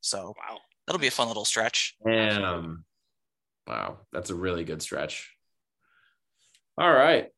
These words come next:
Speaker 3: Any other thoughts that we would, uh, like to share here before we sign off about anything hockey related, guys?
Speaker 1: Yes. Uh, shout out to Mike Greer, who
Speaker 3: Shout out Mike Greer.
Speaker 2: Yeah.
Speaker 1: the, got named the San Jose Sharks G M, the first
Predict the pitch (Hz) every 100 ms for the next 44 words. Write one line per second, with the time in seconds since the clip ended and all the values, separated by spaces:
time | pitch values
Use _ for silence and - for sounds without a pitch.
0 | _ 147 180 196 185 180 196 196 214 202
1 | 190 196 190 190 180 190 185 185 185 180
2 | 190 180 180 - 190 196 196 226 220 190
3 | 165 160 165 170 170 170 165 180 185 147
4 | 139 143 156 156 156 151 151 156 165 170
5 | 175 170 160 175 175 180 170 - - _
6 | _ 165 196 156 - - - _ - 131
7 | 131 123 123 117 - _ - - 156 208
8 | 214 185 151 160 123 120 165 110 62 -
9 | _ _ _ - - 143 202 226 269 240
10 | 185 180 135 123 120 98 78 78 - 104
11 | 156 143 135 - _ - 139 147 147 131
12 | 131 127 156 151 139 123 139 143 - 127
13 | 123 120 - 143 -